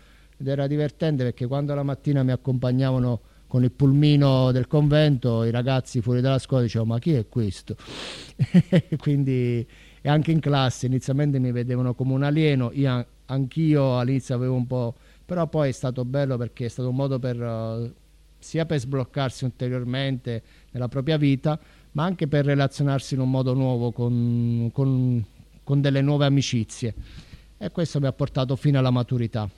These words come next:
Fatta la maturità nel millenovecentonovantasette, subito,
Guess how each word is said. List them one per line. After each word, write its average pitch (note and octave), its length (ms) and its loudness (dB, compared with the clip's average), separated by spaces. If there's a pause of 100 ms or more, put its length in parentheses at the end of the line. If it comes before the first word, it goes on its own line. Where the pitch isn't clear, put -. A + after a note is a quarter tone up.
(180)
Fatta D#3 300 -2
la C#3+ 80 2
maturità C#3 580 2
nel C3 120 2
millenovecentonovantasette, C3+ 1600 0 (840)
subito, C#3+ 720 0